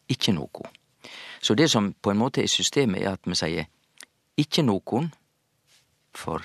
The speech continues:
ingen, det kan vi si, eller ikke noe, ikke noe for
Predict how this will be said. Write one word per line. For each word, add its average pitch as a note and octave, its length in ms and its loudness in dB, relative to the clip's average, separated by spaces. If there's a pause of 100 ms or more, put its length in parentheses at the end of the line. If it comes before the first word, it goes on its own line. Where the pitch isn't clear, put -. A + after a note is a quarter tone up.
(140)
ingen, A2+ 540 0 (100)
det F#2+ 160 -4
kan F2+ 140 -2
vi F2 100 -2
si, D3 220 -2 (560)
eller A2+ 260 2 (1040)
ikke - 340 0
noe, G#2 640 -2 (800)
ikke B2+ 260 0
noe G2+ 320 0
for C3+ 240 -8